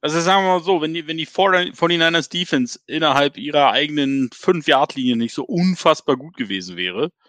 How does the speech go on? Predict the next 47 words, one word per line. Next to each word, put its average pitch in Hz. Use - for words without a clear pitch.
ähm, 110
dann 117
hätte 160
das 139
Spiel -
auch 127
ganz 127
anders -
verlaufen 82
können. 87
Also 110
das, 117
das, 123
das -
war 139
am 160
Ende 180
ein 135
Blowout, 175
aber 151
Atlanta 151
war 139
einfach, 135
die 92
waren 131
ja 95
wirklich -
einfach -
unfassbar 143
dämlich, 135
in 127
der 110
Red 135
Zone 131
Punkte 233
zu -
machen, 85
oder? 151
Ich 117
meine, 123
hatten 143
die 165
nicht, 160
hatten -
die 180
nicht 170
fünf -